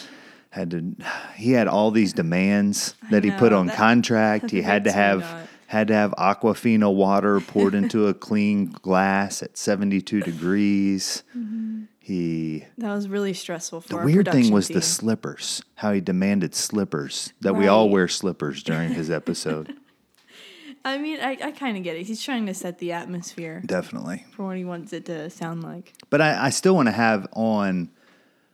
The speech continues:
Speaker 1: our friends and family guests.
Speaker 2: Right.
Speaker 1: And obviously the movie Genius is a
Speaker 2: Mm-hmm.
Speaker 1: permanent fixture on the show.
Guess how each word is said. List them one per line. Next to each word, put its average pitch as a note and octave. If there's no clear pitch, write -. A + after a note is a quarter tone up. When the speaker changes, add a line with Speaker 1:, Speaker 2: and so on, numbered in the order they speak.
Speaker 1:
our G2+
friends G2+
and E2+
family F2+
guests. -
Speaker 2:
Right. G3+
Speaker 1:
And -
obviously F#2
the E2
movie E2
Genius D#2
is D#2
a D2+
Speaker 2:
Mm-hmm. D2
Speaker 1:
permanent E2+
fixture E2
on D2+
the -
show. -